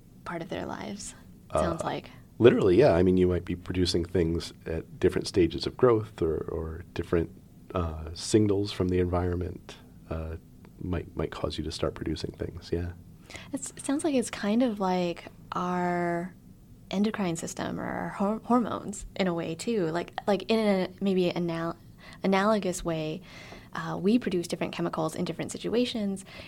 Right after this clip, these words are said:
Speaker 1: Um, it's, we, we tend to keep them all inside, but <laughs> bacteria, they were a little bit more giving. Uh, <laughs>
Speaker 2: All right, so I think we, we've covered a little bit about why they're important, but,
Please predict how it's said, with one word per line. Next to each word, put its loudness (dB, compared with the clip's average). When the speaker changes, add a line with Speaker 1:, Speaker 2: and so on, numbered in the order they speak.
Speaker 1:
Um, -4
it's, -4
we, -4
we 4
tend 0
to -2
keep -2
them 0
all -2
inside, -4
but 8
<laughs> 8
bacteria, 2
they -4
were 2
a 4
little 4
bit 4
more 6
giving. 0
Uh, 4
<laughs> 2
Speaker 2:
All 8
right, 2
so 0
I 2
think 2
we, 6
we've 4
covered 10
a 10
little 10
bit 10
about 10
why 8
they're 6
important, 0
but, -4